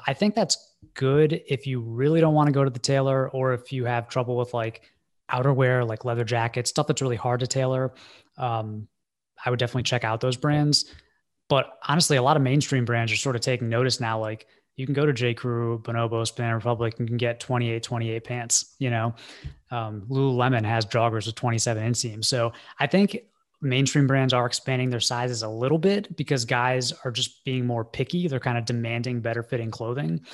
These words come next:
Um, but if you're not happy with what you're finding at the mall, I definitely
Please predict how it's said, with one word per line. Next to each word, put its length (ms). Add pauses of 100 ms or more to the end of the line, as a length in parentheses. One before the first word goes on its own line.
(340)
Um, 380 (360)
but 360
if 120
you're 80
not 180
happy 220
with 80
what 140
you're 80
finding 280
at 60
the 60
mall, 220
I 80
definitely 580